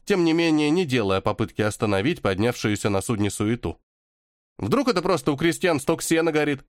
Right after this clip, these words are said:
Да над нами тогда весь русский экспедиционный корпус смеяться будет.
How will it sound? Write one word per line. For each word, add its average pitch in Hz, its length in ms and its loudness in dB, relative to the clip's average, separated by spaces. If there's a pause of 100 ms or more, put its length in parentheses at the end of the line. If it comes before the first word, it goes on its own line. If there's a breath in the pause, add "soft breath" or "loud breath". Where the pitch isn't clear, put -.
(600)
Да - 220 0
над 240 200 2
нами 233 240 2
тогда 208 260 0
весь 190 220 0
русский 196 320 0
экспедиционный 196 640 0
корпус 143 380 0
смеяться 151 440 2
будет. 104 340 -2